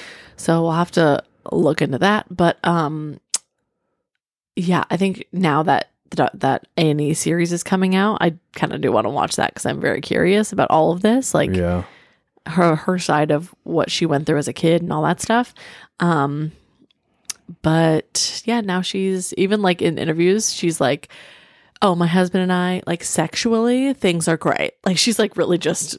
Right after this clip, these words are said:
Speaker 1: and everyone's like, "Oh, great." <laughs> Like, didn't ask. <laughs>
Speaker 2: We asked you what you ate for breakfast.
Speaker 1: <laughs> Yeah, it is really interesting, though. I have to show you a side-by-side. Her husband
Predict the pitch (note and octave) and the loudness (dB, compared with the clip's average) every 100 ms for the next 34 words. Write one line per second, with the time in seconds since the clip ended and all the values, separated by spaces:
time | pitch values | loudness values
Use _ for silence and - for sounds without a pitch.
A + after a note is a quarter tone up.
0 | _ A#3 D3 D#3+ F3 F3 - F#3 F4 A4+ | _ -6 -4 -2 0 0 -2 0 2 0
1 | C#4 E3 - A#4+ D#4 A#3+ E4+ A#4 A#4 F#4+ | -2 -4 -2 0 2 2 2 2 2 2
2 | B3+ A3 E3+ F3 G3+ D4+ G#4+ D4+ C3 - | 0 -2 -4 -4 -2 -2 0 0 -2 -6
3 | - C#4+ - - E4 - - - C#3 D#3+ | -4 -4 -4 -4 -4 -4 -8 -6 0 2
4 | F3+ - D#3 D3 C#3+ D3 - D3 D#3 - | 2 2 0 2 2 2 0 -2 -2 -4
5 | D3 B2+ - - - C3+ - - - - | -8 -8 -8 -2 -2 -2 -6 -8 -12 -14
6 | B3+ - - F3+ D3+ D#3+ - G3 G#3+ G3+ | -14 -14 -4 0 0 -2 -2 2 2 0
7 | D3+ D#3+ D#3 E3 E3+ F#3+ - G3+ G3+ E3 | -2 0 2 0 -2 -4 -2 0 2 2
8 | D#3 - E3+ F3+ - C#3 C#3+ E3 F#3+ G3+ | 0 -2 0 0 0 0 0 0 2 2
9 | - F3+ - - D#3+ E3 - A3+ B3+ D4+ | 2 -2 -2 -2 -2 0 0 0 0 -4